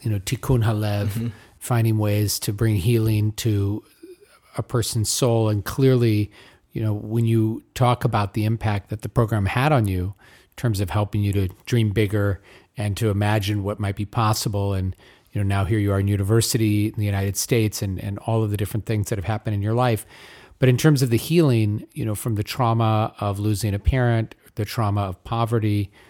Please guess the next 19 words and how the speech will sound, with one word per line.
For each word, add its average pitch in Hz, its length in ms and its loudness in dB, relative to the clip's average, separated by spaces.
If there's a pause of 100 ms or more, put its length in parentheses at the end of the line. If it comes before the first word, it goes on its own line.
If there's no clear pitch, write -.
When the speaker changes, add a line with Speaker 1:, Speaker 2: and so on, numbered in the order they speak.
(200)
Speaker 1:
some 110 240 0
of 101 60 0
the 104 100 0
depression 104 500 -2
and 98 100 -2
anxiety 101 420 -4
that 107 60 -6
you 95 120 -4
talked 98 300 -4
about, 101 240 -4 (840)
maybe 143 200 2
you 147 80 4
could 147 140 0
say 147 100 4
something 123 320 2
about 110 260 -2
the 120 80 0
Tikkun 120 380 -2
Halev 110 680 0